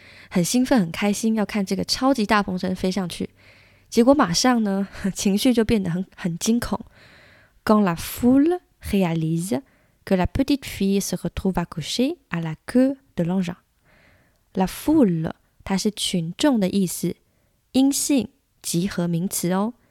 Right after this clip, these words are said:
所以不可以用复数。那当群众意识到了这个小女孩，她处于一个什么样的状态呢？Accroché就是我们刚刚说到s'accrocher，紧抓不放。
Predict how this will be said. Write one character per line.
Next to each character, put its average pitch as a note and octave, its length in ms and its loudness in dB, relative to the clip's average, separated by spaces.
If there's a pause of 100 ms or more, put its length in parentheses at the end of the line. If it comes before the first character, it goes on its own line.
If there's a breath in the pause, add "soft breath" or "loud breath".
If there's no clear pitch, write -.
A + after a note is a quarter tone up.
(120)
所 - 180 -2
以 D#3+ 60 -4
不 B3+ 160 -2
可 - 160 -6
以 E3+ 160 -2
用 E3 160 -4
复 F3 200 -4
数。 F3 300 -6 (880)
那 F3 120 -2
当 B3+ 260 0
群 F3+ 320 -2
众 F#3+ 320 0 (300 soft breath)
意 C#4+ 120 -2
识 B3 220 2
到 G#3+ 220 2
了 F3+ 80 0
这 - 120 -4
个 F#3+ 140 -2
小 E3+ 260 -6
女 F3+ 140 -2
孩， D#3+ 340 -8 (360 soft breath)
她 C#4 180 -4
处 - 260 -2
于 E3+ 80 0
一 F3+ 40 -2
个 F#3+ 100 -2
什 - 260 -2
么 D#3 120 -2
样 C4+ 180 0
的 B3 100 4
状 A3+ 240 2
态 A3+ 220 -2
呢？ G3 280 0 (520)
Accroché B3+ 1080 2 (360)
就 F#3 100 -2
是 F#3+ 140 0
我 F3+ 40 -2
们 E3+ 180 -8
刚 F3 180 -6
刚 F#3 80 -4
说 F#3 220 -2
到 F3+ 160 -2
s'accrocher， C4 800 0
紧 D#3 240 -4
抓 F#3+ 240 -6
不 - 140 -8
放。 - 320 -6